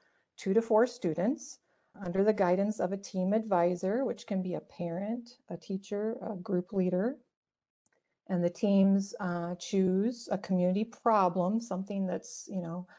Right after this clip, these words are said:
hits home for them, close to them, uh, that they would like to explore with science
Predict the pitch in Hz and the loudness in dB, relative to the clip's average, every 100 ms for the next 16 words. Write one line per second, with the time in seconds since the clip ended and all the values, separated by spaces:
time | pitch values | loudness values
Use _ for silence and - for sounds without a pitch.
0 | _ 214 208 - 202 196 214 247 233 185 | _ -4 -4 0 2 2 2 0 2 2
1 | 165 196 233 - 185 196 - 220 180 165 | 2 0 0 2 0 0 -4 -2 -2 -4
2 | 185 233 - _ _ _ _ - 185 196 | -4 -4 -8 _ _ _ _ -4 0 2
3 | 196 190 190 190 190 - 180 - - 202 | 4 4 4 2 0 -2 -6 -6 -2 2
4 | 202 202 196 196 - 190 175 180 196 202 | 4 4 -2 -4 -2 0 0 0 -2 -4
5 | - - | -14 -16